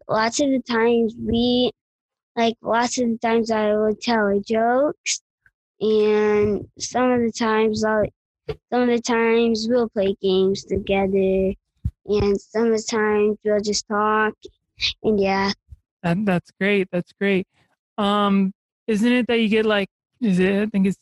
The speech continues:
Speaker 2: ten minutes right before you go to bed of just you and your mom time?
Speaker 1: Yeah.
Speaker 2: Yeah?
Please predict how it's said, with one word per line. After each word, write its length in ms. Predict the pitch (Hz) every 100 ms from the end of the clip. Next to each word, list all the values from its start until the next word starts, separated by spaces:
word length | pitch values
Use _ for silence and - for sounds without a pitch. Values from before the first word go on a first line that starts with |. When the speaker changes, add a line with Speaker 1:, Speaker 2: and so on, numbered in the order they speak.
| _
Speaker 2:
ten 280 | - 202 196
minutes 340 | 190 190 196
right 160 | 202 185
before 260 | 185 - 190
you 120 | 185
go 140 | 185
to 80 | 185
bed 280 | 170 175 180
of 140 | 175
just 320 | 180 185 - 175
you 180 | 190
and 120 | 190 185
your 100 | 170
mom 300 | 160 175 185
time? 340 | 208 214 233 - _ _ -
Speaker 1:
Yeah. 400 | 240 202 180 190 208 - _ _ _ _ _ _
Speaker 2:
Yeah? 320 | 175 165 190